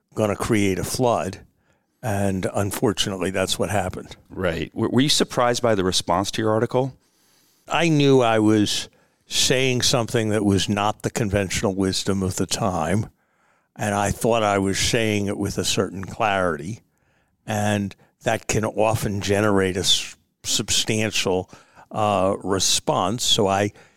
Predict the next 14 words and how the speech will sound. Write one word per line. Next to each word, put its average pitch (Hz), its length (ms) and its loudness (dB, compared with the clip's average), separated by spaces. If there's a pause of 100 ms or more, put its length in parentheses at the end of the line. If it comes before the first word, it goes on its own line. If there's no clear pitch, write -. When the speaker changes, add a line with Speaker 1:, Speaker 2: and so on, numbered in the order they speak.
(200)
Speaker 1:
didn't 139 280 2
expect - 680 -2
the 107 160 0
article 104 600 2
to 95 880 0 (420)
strike - 640 0
as 95 200 2
much 113 240 0
of 98 100 -2
a 95 60 2
chord 107 560 4
as 92 200 0
it 95 200 -4
did, 104 520 2